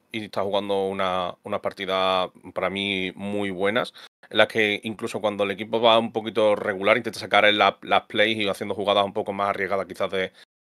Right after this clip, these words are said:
de lo que se debiera para intentar paliar o, o, o arreglar algún error de algún compañero, ¿no? Yo creo que está jugando muy bien y creo que, a pesar de las críticas que ha sufrido durante todo,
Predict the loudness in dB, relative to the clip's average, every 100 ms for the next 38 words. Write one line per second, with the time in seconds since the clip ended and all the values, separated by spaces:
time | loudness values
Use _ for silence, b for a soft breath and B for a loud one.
0 | -12 -6 -4 -4 -2 -2 0 0 -2 -2
1 | -4 -2 0 0 0 -4 -6 -2 -2 -4
2 | -14 _ _ -2 0 2 4 2 -2 -6
3 | -6 -6 -10 _ -4 -2 -2 0 -2 -6
4 | -6 -4 -4 -4 -6 -4 -4 -4 -10 -8
5 | -8 -6 -8 -10 b b _ _ -6 -4
6 | 2 4 4 4 2 -4 -2 -2 -2 -8
7 | -8 -4 -2 0 0 0 -2 -4 -4 -4
8 | -4 2 0 0 0 2 2 0 -6 -6
9 | -4 -4 -4 -4 0 0